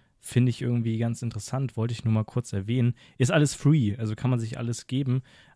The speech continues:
aber weil ich da auch selber in den letzten Tagen ein bisschen mal rumgeklickt habe, weil ich ja sehr, ähm, weltallaffin bin und so, ähm, finde ich das sehr spannend und dachte, ich gebe diese Info mal noch kurz am Ende noch mit rein.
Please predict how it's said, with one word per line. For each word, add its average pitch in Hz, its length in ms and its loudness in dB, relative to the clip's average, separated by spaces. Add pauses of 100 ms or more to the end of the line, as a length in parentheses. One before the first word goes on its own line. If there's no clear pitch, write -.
aber 104 240 -2
weil 110 140 0
ich 107 100 -10
da 120 100 -4
auch 107 120 -2
selber 113 340 0
in 107 80 0
den 104 140 0
letzten 104 280 -6
Tagen 107 240 -2
ein - 20 -2
bisschen 107 280 -2
mal 104 140 2
rumgeklickt 113 640 -2
habe, 104 320 2 (480)
weil 107 100 -4
ich 101 120 -8
ja 98 120 -2
sehr, 135 460 2
ähm, 123 300 6 (500)
weltallaffin 131 960 0
bin 156 240 4 (260)
und 120 140 -2
so, 127 420 -6
ähm, 120 460 -8
finde 131 180 -6
ich 123 60 -8
das 117 140 -8
sehr 117 100 -4
spannend 127 320 -4
und 110 80 0
dachte, 113 240 -4
ich - 100 -10
gebe 113 160 -2
diese 123 240 -2
Info 123 260 -4
mal 107 140 2
noch 110 160 -2
kurz - 300 -8
am 110 180 2
Ende 123 260 2
noch 107 200 2
mit 104 160 -2
rein. 117 300 4